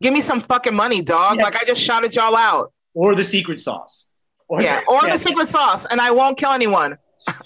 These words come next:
Speaker 1: Oh, wait, I shouldn't wink. Oh, well, damn. Oh, well.
Speaker 2: <laughs> Um,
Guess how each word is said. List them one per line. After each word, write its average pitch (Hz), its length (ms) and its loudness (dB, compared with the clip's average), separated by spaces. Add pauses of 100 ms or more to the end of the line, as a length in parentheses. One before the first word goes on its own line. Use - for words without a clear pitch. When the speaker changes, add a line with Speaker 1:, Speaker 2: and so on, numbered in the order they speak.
Speaker 1:
Oh, 240 120 4
wait, 196 180 4
I 196 60 0
shouldn't 208 320 -6
wink. 160 260 -2
Oh, 185 140 2
well, 156 200 0
damn. 151 300 -2 (100)
Oh, 220 100 0
well. 165 280 0 (720)
Speaker 2:
<laughs> - 180 -12
Um, 151 640 -4